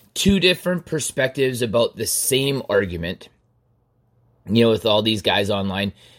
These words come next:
it's kinda interesting watching it unfold because I find it, although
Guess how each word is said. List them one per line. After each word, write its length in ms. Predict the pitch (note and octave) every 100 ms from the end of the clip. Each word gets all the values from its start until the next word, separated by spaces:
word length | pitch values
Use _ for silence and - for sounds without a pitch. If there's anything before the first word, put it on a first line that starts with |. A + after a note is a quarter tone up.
| _ _ _
it's 120 | C#3
kinda 200 | F#3 G#3+
interesting 440 | G3 F3+ F#3 G3+ D#3+
watching 300 | C3+ D3+ D3+
it 120 | B2+
unfold 580 | A#2+ - - D3+ C#3 G2+
because 540 | A2+ A#2 A#2 A2 - _ _ _ _ _ _ _ _ _ _ _ _ _ -
I 140 | C#3
find 380 | C#3 F#3+ B3+ B3
it, 320 | G#3+ - - - - - _ -
although 560 | C#3 D#3+ F3 F3 F3+